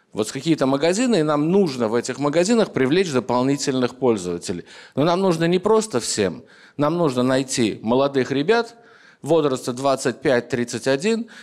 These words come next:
которые живут в двух километрах в ра-, в радиусе от нашего магазина, и у которых еще покупательная способность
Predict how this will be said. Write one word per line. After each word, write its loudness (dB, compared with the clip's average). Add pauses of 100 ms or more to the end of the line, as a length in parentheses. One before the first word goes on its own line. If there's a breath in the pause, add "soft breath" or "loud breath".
(120)
которые 0
живут 2
в -18
двух -4
километрах 0
в -6
ра-, 0
в -8
радиусе -2
от -6
нашего -2
магазина, -2
и 2
у 2
которых 0
еще -2
покупательная -2
способность -2